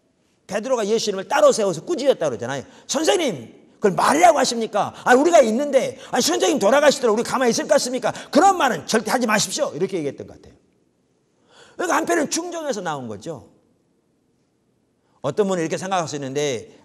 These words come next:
아니야. 베드로는 이제 예수님이 왕 되면 영의정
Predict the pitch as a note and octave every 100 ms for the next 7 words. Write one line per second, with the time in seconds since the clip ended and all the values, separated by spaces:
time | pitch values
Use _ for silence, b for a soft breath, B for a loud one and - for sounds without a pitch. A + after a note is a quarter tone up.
0 | _ - A#2+ B2+ B2+ D3 A#2+ - _ _
1 | _ _ b b _ - D3 F3+ E3 D3+
2 | G#3 C3+ G#2+ A#2 A#2+ E3+ F3+ C#3+ A#2 A2+
3 | D3 D3 A#2+ D3+ D#3+ - - _ b b
4 | b - C3 E3+ D#3+ C3+ G#2 F#2+